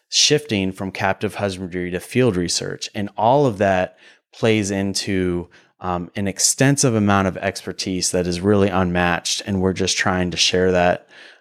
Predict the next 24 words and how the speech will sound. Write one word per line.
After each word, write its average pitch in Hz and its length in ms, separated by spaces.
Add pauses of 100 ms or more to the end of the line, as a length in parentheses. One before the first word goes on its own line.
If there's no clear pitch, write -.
um, 90 420
with 95 200
as 87 160
many 101 300
folks 92 340
as 85 160
we 87 120
can, 87 520 (380)
um, 85 460
you 95 120
know, 90 120
through 92 220
these 80 200
courses, - 580
and 90 160
that 85 220
it's, - 440 (260)
it's - 100
having 120 260
a 113 60
huge 101 260
effect. - 520
And 90 140
it's, - 360